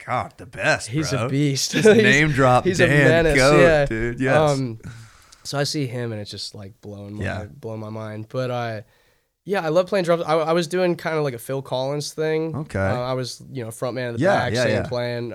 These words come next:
Speaker 2: Um, that really helped me kinda establish my dexterity with
Speaker 1: I imagine that was
Speaker 2: I
Speaker 1: pretty
Speaker 2: think it
Speaker 1: tough.
Speaker 2: really helped me play, you know, learn how to play guitar and, and
Speaker 1: Uh-huh.
Speaker 2: have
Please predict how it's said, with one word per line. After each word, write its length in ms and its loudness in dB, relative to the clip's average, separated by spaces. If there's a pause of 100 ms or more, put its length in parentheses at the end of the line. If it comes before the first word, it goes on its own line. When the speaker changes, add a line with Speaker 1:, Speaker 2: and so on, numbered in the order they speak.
Speaker 2:
Um, 420 -8 (120)
that 220 0
really 380 -2 (140)
helped 260 -6
me 160 -4
kinda 400 -8 (600)
establish 540 -10
my 140 -12
dexterity 840 -8
with 380 -12
Speaker 1:
I 100 -8
imagine 280 -6
that 100 -4
was 80 -6
Speaker 2:
I 20 -18
Speaker 1:
pretty 160 0
Speaker 2:
think 100 2
it 40 0
Speaker 1:
tough. 120 4
Speaker 2:
really 200 4
helped 220 0
me 100 0
play, 500 -4
you 100 -4
know, 120 -4
learn 120 -2
how 60 -4
to 60 -6
play 160 -8
guitar 460 -8
and, 200 -8
and 200 -10
Speaker 1:
Uh-huh. 420 -8
Speaker 2:
have 360 -10